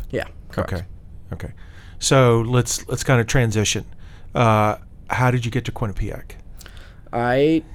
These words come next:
Speaker 1: got to Quinnipiac because my mom is really smart. I was, <laughs> I was one of those high school athletes that was really good for playing high school sports, and I was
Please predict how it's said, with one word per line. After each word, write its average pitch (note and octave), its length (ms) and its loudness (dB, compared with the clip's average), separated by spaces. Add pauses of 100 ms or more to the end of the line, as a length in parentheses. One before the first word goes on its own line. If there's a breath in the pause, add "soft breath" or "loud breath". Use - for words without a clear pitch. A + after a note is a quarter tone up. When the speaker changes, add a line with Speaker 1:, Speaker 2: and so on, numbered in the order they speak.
(200)
Speaker 1:
got C#3+ 240 4
to C#3+ 60 -8
Quinnipiac C3+ 580 -2
because A#2+ 720 0
my A2+ 220 -2
mom A2+ 360 -2
is A2 160 -4
really A2 360 -2
smart. F2 480 -6 (440 loud breath)
I B2 300 4
was, C#3 420 6
<laughs> G3 960 2
I C3+ 260 4
was D3 260 4
one C#3+ 120 4
of C#3 60 6
those C3+ 300 6
high C3 200 0
school C3 300 2
athletes A#2 500 0
that B2+ 140 0
was G#2 180 -4
really A#2+ 440 2 (260)
good A#2+ 280 0
for A2 360 0
playing G#2+ 640 -2 (120)
high A#2 160 0
school C3 240 -2
sports, C#3+ 500 -2 (280 loud breath)
and A#2 160 0
I A#2 260 4
was A2 480 -2